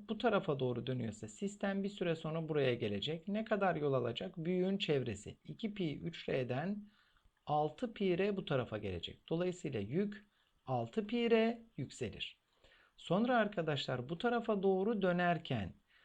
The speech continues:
bu ip mi salar yoksa ip mi sarar? Yine ip salacak. Bu sefer aşağıya doğru. Ne kadar? Küçüğün çevresi iki pi R kadar.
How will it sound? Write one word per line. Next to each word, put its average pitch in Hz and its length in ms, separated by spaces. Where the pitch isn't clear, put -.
bu 190 340
ip 220 280
mi 233 140
salar 220 520
yoksa 185 540
ip 202 360
mi 147 120
sarar? 135 640
Yine 220 320
ip 208 280
salacak. 113 600
Bu 180 40
sefer 202 460
aşağıya 139 560
doğru. 95 260
Ne 208 160
kadar? 220 440
Küçüğün 170 420
çevresi 98 560
iki - 300
pi 101 200
R 180 160
kadar. - 420